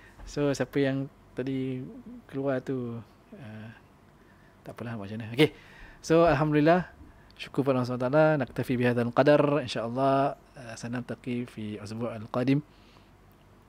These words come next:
Eh, kita akan jumpa lagi pada minggu hadapan. Uh, episod ke dua puluh lima pula. Uh, dan, uh, apa-apa hal, uh, tunggu update daripada, uh, subscribe lah. Subscribe tu channel ni. Uh, kita punya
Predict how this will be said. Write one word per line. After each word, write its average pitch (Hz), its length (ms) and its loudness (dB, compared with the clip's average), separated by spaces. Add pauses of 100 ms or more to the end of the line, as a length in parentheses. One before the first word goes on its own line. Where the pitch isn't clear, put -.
(120)
Eh, 139 240 2
kita 131 160 -4
akan 120 160 -4
jumpa 113 80 -8
lagi 120 240 -4
pada 107 240 -6
minggu 104 160 -10
hadapan. 107 480 2 (800)
Uh, 98 240 -14
episod 113 240 -8
ke - 80 -12
dua 104 80 -10
puluh 104 240 -8
lima 104 160 -8
pula. 131 240 0 (480)
Uh, 131 320 -16
dan, 98 160 -14
uh, 92 400 -14 (320)
apa-apa 98 240 -12
hal, 127 200 0 (1200)
uh, 104 240 -14
tunggu 120 240 -8
update 117 400 -4 (400)
daripada, 107 480 -12 (400)
uh, 123 160 -8
subscribe 156 400 2
lah. 156 120 -8 (120)
Subscribe 131 240 -6
tu - 80 -12
channel 127 320 -6
ni. 160 160 -2 (640)
Uh, 110 320 -12 (320)
kita 127 240 2
punya 151 240 6